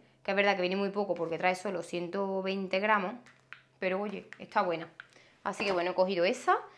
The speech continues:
Y luego he visto también este jamón braseado. Pone jamón braseado a la madera de Haya.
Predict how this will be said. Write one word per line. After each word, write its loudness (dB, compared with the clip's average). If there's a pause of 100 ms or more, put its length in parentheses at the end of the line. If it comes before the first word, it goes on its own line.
(300)
Y 4
luego 4
he 2
visto 2
también 2
este 0
jamón 2
braseado. 4 (1000)
Pone 4
jamón 2
braseado 4
a 6
la 6
madera 4
de 4
Haya. 6